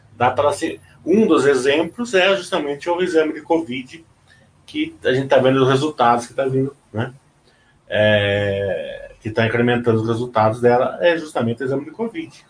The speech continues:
né? Aqui na minha cidade, só ela que faz, assim, em farmácia.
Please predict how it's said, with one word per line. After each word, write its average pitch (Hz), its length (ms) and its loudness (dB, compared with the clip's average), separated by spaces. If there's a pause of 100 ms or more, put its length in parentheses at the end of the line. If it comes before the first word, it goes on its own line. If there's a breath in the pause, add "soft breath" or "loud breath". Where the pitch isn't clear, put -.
(140)
né? 131 240 -6 (420 loud breath)
Aqui 110 220 0
na 127 100 6
minha 131 160 4
cidade, 127 420 2
só 185 160 2
ela 185 200 2
que - 80 -20
faz, 151 340 0
assim, 117 180 -6
em 110 60 -2
farmácia. 110 640 -4